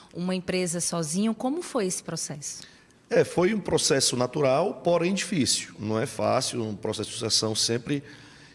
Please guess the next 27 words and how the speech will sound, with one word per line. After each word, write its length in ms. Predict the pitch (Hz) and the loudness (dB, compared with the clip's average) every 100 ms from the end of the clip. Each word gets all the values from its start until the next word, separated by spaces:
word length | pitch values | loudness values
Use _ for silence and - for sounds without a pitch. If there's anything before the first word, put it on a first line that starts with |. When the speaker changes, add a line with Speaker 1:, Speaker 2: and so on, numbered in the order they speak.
| - | 0
Speaker 2:
ele 580 | 107 117 120 120 117 117 - - - - | 2 4 4 2 0 -4 -12 -20 -20 0
tem 260 | 135 151 | 2 4
algum 680 | 135 127 120 120 113 107 101 92 85 | 2 2 0 0 0 0 -2 -6 -6
nível 320 | 107 113 107 | -2 0 0
de, 420 | 104 101 107 95 82 - - - | 0 0 2 0 -2 -12 -20 -12
de, 1000 | 87 101 101 98 92 85 76 73 65 - - - - | -4 0 0 0 0 -2 -4 -8 -10 -12 -16 -18 -10
eu 120 | 143 | -8
diria, 280 | 156 - - | -6 -6 -6
de, 200 | 240 - - 202 214 180 180 | -8 -16 -18 -14 -14 -12 -6
trauma 260 | - 208 226 | 2 2 2
é 20 | |
uma 20 | |
palavra 460 | 208 196 190 185 180 | 0 0 2 2 2
muito 180 | 190 190 | 0 0
pesada, 420 | 202 160 151 123 | 2 4 4 4
mas 200 | 135 151 | 0 -2
tem 140 | - | -2
um 40 | 202 | -2
nível 260 | 196 175 | 0 2
de, 420 | 160 175 175 165 147 - - - - - | 0 0 -2 -2 -6 -14 -20 -20 -16 -6
de 180 | 123 | -4
dificuldade, 760 | 135 127 - 160 143 120 104 95 | -2 -4 -4 2 4 6 4 2
né? 220 | 110 175 185 - - - - - _ _ - | 2 2 -2 -12 -20 -20 -20 -20 _ _ -10
Mas 840 | 113 117 120 120 123 113 - - - - - - | 0 4 4 4 2 4 4 2 -2 -16 -20 -10
meu 160 | - 120 | 0 0
pai, 360 | - 135 156 180 | 2 2 2 0
em, 1000 | 139 123 120 123 117 98 - - - | -2 -2 -2 -2 -2 -6 -10 -12 -14